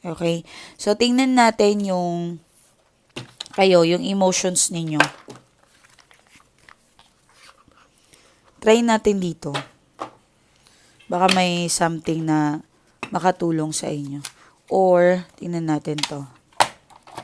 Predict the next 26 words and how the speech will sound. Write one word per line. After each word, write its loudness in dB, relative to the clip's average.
Kasi -2
merong 2
balisa 2
sa -2
inyo -4
eh. -4
May 0
umiyak. 2
Alam 2
mo, 4
hindi -4
madali -2
yung -8
pinapahiya -6
ka. -16
Hindi -10
madali -10
yung -16
kinakahiya -4
ka. -18
Parang, 2
ano, 0
hindi -4
ka 2
niya -4
pinapublic. -2